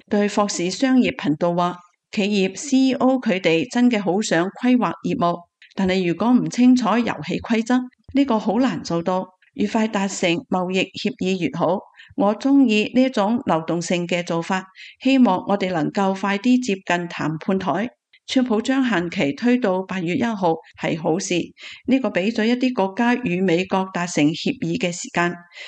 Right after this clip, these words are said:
但係同時，我唔希望到咗八月一號又推到九月一號。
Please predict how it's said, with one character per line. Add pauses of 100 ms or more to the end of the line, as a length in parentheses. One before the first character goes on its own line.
(120)
但
係
同
時， (320)
我
唔
希
望
到
咗
八
月
一
號 (260)
又
推
到
九
月
一
號。